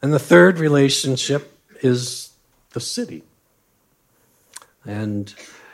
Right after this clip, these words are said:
for Aristotle, a s-, the city is the place where there's, uh, specialization. So, you know, if I got up in front of you and I had to make my own clothes, it would be bad. It would be embarrassing.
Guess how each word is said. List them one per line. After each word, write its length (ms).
for 380
Aristotle, 720
a 40
s-, 180
the 160
city 380
is 260
the 100
place 520
where 260
there's, 640
uh, 160
specialization. 1300
So, 360
you 180
know, 100
if 140
I 100
got 160
up 140
in 100
front 260
of 120
you 80
and 120
I 40
had 140
to 40
make 240
my 120
own 180
clothes, 560
it 100
would 180
be 100
bad. 340
It 40
would 180
be 100
embarrassing. 720